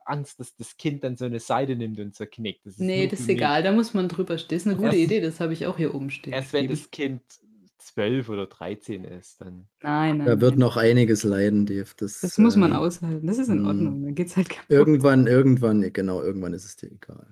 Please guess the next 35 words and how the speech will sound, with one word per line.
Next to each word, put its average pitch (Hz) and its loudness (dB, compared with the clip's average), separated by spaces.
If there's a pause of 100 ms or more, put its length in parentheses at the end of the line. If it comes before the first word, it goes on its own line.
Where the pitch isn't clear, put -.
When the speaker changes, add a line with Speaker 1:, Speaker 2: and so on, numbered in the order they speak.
(240)
Speaker 1:
Aber - -8
ich 135 -8
Speaker 3:
Es 156 6
Speaker 1:
werd - -2
Speaker 3:
gibt - 8
Speaker 1:
auf - 4
alle 160 0
Speaker 3:
ein - -
Speaker 1:
Fälle 139 0 (200)
für, 143 -4
also 131 -4 (240)
meinem 127 -2 (100)
Sohn 147 0
zu - -16
Ehren 131 -2 (640)
auch 127 -2
irgend 156 2
sowas 120 -2
mal 113 -2
demnächst 107 -6
machen. 107 -6 (240)
Äh, 101 -10
vielleicht 131 -4
wirklich 139 -8
mal 123 -2
nur 127 -4
so 127 -6
für - -10
mich 147 -4
oder 110 -2
für - -8
uns 160 -6
und 117 -10
dann 123 -2
vielleicht 120 -6